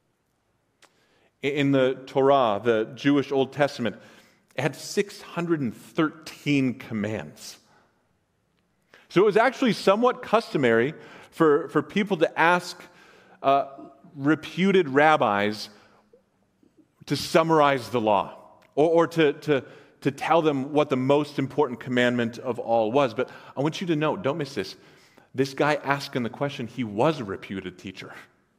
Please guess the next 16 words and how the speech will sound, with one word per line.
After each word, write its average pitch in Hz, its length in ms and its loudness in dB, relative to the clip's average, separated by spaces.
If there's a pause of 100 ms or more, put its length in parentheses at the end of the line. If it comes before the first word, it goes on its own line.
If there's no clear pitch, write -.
(1300)
He 185 200 0
was 175 200 2
the 139 80 -2
kind 165 260 -2
of 123 100 -2
guy 147 260 4
that 135 180 -2
people 139 300 -4
would 117 160 2
ask 175 480 0
this 110 180 -4
question, 107 380 -6
but 110 100 -4
he 165 140 -6
comes 139 240 -4
up 117 200 0